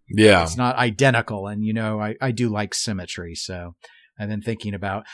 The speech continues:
Speaker 2: I don't have a huge desk. I could go higher than the nineteen inch, though. I could probably do, like, a twenty-one each or something and have
Speaker 1: Yeah.
Speaker 2: a little more real estate, but, um, I haven't decided to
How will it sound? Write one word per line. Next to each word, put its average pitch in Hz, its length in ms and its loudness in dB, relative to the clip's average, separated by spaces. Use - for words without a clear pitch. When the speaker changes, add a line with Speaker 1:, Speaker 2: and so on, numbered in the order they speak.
Speaker 2:
I 139 140 6
don't 165 120 6
have 143 120 4
a 113 40 -4
huge 123 440 0
desk. 117 420 -4
I 107 100 -8
could 185 220 0
go 120 420 2
higher 131 340 4
than 101 220 -2
the 95 240 -6
nineteen 110 540 0
inch, 101 300 -4
though. 101 100 -4
I 95 80 -4
could 95 140 -10
probably 92 280 -4
do, 87 140 -6
like, 87 220 -8
a 95 100 -8
twenty-one 98 640 0
each 98 360 -4
or 95 80 -6
something 95 440 -8
and 85 200 -8
have 95 80 6
Speaker 1:
Yeah. 90 160 8
Speaker 2:
a - 20 -2
little 104 260 2
more 101 200 0
real 101 200 0
estate, 95 360 -6
but, - 120 -8
um, 107 320 0
I 135 140 6
haven't 107 260 2
decided 110 400 -2
to 90 160 -10